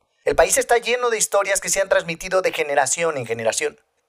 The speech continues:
El estado de Jalisco no es una excepción. La región tiene sus propias criaturas, demonios y dragones. Estas leyendas pueden transmitir importantes lecciones de vida y contarnos mucho sobre cómo los lugareños ven su propio entorno.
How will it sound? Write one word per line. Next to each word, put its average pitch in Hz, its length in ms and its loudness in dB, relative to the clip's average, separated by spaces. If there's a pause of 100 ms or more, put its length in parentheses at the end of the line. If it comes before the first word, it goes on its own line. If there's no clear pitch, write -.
(160)
El 165 120 2
estado 285 320 4
de 285 80 0
Jalisco - 540 2
no 202 400 0
es 180 180 2
una 165 160 -2
excepción. 156 560 -4
La 147 100 6
región 160 300 0
tiene 208 220 -2
sus 185 160 -2
propias 185 320 2
criaturas, 180 520 0
demonios 165 540 0
y 139 60 -6
dragones. 131 580 0 (380)
Estas 294 240 4
leyendas 285 420 2
pueden 269 240 0
transmitir 208 420 0
importantes 190 540 0
lecciones 170 400 -4
de 165 60 -2
vida 165 340 -6
y 165 120 -12
contarnos 190 540 2
mucho 226 380 -2
sobre 214 300 0
cómo 247 200 4
los 233 200 0
lugareños 170 720 0
ven 185 240 -2
su 139 160 -2
propio 135 260 -2
entorno. 131 500 -2